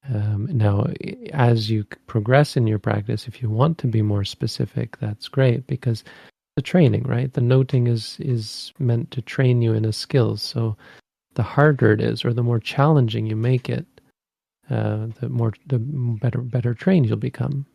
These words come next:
if you're up to the challenge. Now, you don't wanna go too far or push yourself too far. If it becomes stressful or, or,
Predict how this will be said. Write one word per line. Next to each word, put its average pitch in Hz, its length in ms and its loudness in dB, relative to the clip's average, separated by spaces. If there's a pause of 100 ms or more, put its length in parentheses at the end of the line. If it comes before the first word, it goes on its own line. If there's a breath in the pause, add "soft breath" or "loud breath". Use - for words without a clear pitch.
(120)
if - 340 0
you're 117 180 0
up 131 200 0
to 120 100 -4
the 107 80 -4
challenge. 131 640 -2
Now, 120 80 -2
you 117 80 -2
don't 127 140 -4
wanna 113 180 -2
go 113 160 -2
too 147 260 -2
far 104 380 -2
or 107 40 -4
push - 320 -6
yourself 120 400 -8
too 151 160 -4
far. 120 360 -6 (800 loud breath)
If 110 100 -2
it 110 80 -2
becomes 113 380 -2
stressful 117 880 0
or, 104 320 -4
or, 107 340 -6